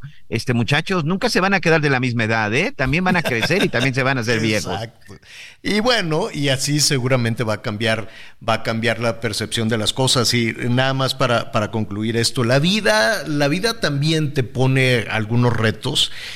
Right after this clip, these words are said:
Speaker 2: y tienes que empezar a, a evaluar. Antes de ir con nuestro siguiente invitado, estábamos, eh, iniciamos el programa con Cristiano Nodal, que hace una versión muy bonita de esta canción, un clásico de Vicente Fernández, que se llama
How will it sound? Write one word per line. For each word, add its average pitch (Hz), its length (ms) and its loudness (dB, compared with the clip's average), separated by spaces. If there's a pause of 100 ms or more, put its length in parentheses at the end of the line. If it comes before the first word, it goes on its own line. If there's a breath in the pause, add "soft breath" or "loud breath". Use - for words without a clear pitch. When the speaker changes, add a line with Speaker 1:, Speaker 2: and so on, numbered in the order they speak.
(140 loud breath)
Speaker 2:
y 110 100 -4
tienes 117 360 2
que 117 100 -2
empezar 104 600 0
a, 95 360 -2
a 101 180 -2
evaluar. 107 440 0
Antes 123 280 -2
de 120 80 0
ir 113 120 -2
con 113 120 -8
nuestro 104 260 -8
siguiente 101 420 -14
invitado, 113 440 -2
estábamos, 131 480 0
eh, 110 180 -2
iniciamos 120 560 2
el 135 80 0
programa 117 560 2
con 123 160 2
Cristiano 104 540 0
Nodal, 123 260 2 (640 loud breath)
que 98 220 2
hace 113 400 2
una 110 300 4
versión 113 400 4
muy 117 200 6
bonita 113 760 2
de 95 560 -2
esta 101 520 0
canción, 101 420 0
un 101 120 -4
clásico 98 480 0
de 95 80 -2
Vicente 110 380 -4
Fernández, 107 640 -2
que 117 100 -8
se 104 160 -2
llama 98 600 0